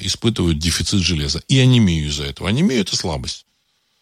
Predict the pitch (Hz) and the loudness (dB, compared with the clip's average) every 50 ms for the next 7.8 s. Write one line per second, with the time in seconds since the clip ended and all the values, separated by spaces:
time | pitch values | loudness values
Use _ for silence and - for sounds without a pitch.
0 | _ _ _ _ _ _ _ _ _ _ _ _ - - - - - - _ _ | _ _ _ _ _ _ _ _ _ _ _ _ -20 -20 -20 -20 -20 -20 _ _
1 | - - - 180 208 190 185 185 170 160 147 139 120 - 123 120 123 104 - - | -8 -2 2 4 4 6 4 4 2 0 0 -2 -2 -2 -2 -2 -4 -4 -4 -2
2 | 123 123 123 127 120 131 131 135 143 143 127 110 98 98 101 104 107 104 - 101 | 0 2 2 2 2 0 0 0 2 2 2 2 2 2 2 2 0 2 2 2
3 | 92 85 - 85 76 73 - - 82 90 117 117 131 127 - 135 - - 127 107 | 0 0 -2 -6 -6 -6 -6 -6 -4 -2 -2 0 0 2 0 0 0 2 0 2
4 | 110 113 123 123 123 117 104 104 98 92 90 90 90 90 90 90 95 92 95 107 | 2 2 2 2 2 2 2 0 0 0 0 -2 -2 -2 -2 0 0 0 0 0
5 | 98 - 147 - - - - - 92 - 120 117 107 98 95 90 87 80 - 101 | 0 2 0 0 0 0 -2 -4 -2 2 2 2 2 2 2 2 2 2 0 0
6 | 104 101 98 - 104 110 113 139 165 180 170 147 113 98 - - 113 135 143 - | 2 2 2 2 2 2 4 4 4 4 4 2 0 -2 -2 0 0 0 0 0
7 | - 113 104 110 104 101 101 92 85 - - 82 80 - - - | 0 0 0 0 2 2 4 2 2 2 -2 -6 -6 -8 -10 -16